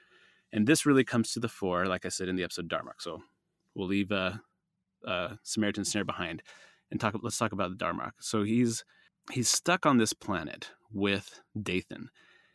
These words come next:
And ec-, like we've mentioned, he, he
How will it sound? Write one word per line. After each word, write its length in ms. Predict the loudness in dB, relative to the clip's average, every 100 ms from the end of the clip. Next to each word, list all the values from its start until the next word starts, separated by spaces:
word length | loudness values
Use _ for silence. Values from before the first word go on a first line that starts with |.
| _
And 340 | 2 6 6 4 _ _ _ -2
ec-, 140 | -2 -2
like 240 | 2 4 4
we've 140 | 2
mentioned, 380 | 2 2 0 0
he, 420 | 0 0 0 -2 _
he 240 | -6 -4